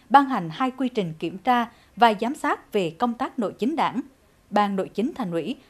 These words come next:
đã chủ trì triển khai năm đoàn kiểm tra, giám sát của Ban Thường vụ Thành ủy. Qua công tác kiểm tra, giám sát đã kịp thời chỉ đạo, khắc phục những hạn chế, bất cập trong công tác quản lý, sử dụng đất và cấp giấy chứng nhận quyền sử dụng đất,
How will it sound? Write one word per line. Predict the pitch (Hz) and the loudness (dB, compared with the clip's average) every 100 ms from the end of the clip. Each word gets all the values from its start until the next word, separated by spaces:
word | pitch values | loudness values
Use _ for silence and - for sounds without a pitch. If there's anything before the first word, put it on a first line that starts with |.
| - | 0
đã | 190 160 294 | 4 4 0
chủ | - 196 | -2 -4
trì | 240 202 165 | 0 0 0
triển | - 190 | -4 -6
khai | 233 262 | -4 -2
năm | 254 285 247 | 0 0 0
đoàn | 196 156 | -2 -2
kiểm | 180 175 | -8 -6
tra, | - 240 190 | -2 -2 0
giám | 254 | -4
sát | - 320 370 _ _ - | 0 -2 -2 _ _ -2
của | 226 | 2
Ban | 294 285 | 4 4
Thường | 247 196 | 0 0
vụ | 175 | -4
Thành | 226 196 | -4 -2
ủy. | 165 175 - _ _ _ _ _ | -2 -4 -8 _ _ _ _ _
Qua | - 214 | 4 4
công | 190 208 | 4 -2
tác | 190 262 - | 0 -2 0
kiểm | 196 160 | -4 -2
tra, | 247 226 196 | -2 -2 -4
giám | 240 | -6
sát | - 302 - _ - | -2 -2 -2 _ -2
đã | 196 190 | 4 4
kịp | - 285 - | 2 -6 0
thời | 202 | 0
chỉ | 175 202 | 0 0
đạo, | 247 202 - | 4 4 4
khắc | 392 - | -4 2
phục | 202 - - | 0 0 -8
những | 180 233 | -6 -4
hạn | 254 180 | -4 -6
chế, | - 190 320 | -4 -4 0
bất | 302 - | -2 2
cập | 220 - - _ - | 2 2 -8 _ 2
trong | 285 262 | 4 4
công | 277 254 | 2 0
tác | 254 392 | -2 -2
quản | - 165 | 2 2
lý, | 180 226 - - | 2 -2 -4 -10
sử | - 196 | -4 -2
dụng | 220 156 | -2 0
đất | 262 359 _ _ 202 | -2 -2 _ _ 2
và | 220 214 | 4 4
cấp | - 226 | 0 0
giấy | 233 247 | 0 -2
chứng | 359 233 294 | 0 -2 -2
nhận | 349 185 156 | 0 -2 -2
quyền | 208 170 | -2 -2
sử | - 190 220 | -4 -6 -2
dụng | 190 | 0
đất, | 233 | 2